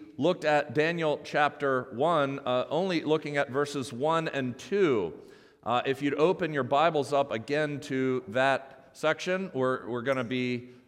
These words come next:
um, just looking a little bit further beyond that. Uh, if you have your Bibles, uh, again, I'd,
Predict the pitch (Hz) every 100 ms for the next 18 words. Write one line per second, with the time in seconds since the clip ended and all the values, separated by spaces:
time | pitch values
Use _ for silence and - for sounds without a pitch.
0 | - 101 101 95 92 90 - 123 127 131
1 | 131 127 139 139 127 - 143 151 170 180
2 | 165 127 135 135 135 127 139 180 - -
3 | - - - 107 101 117 123 135 131 131
4 | 107 123 135 139 139 - 120 110 110 95
5 | 107 123 117 110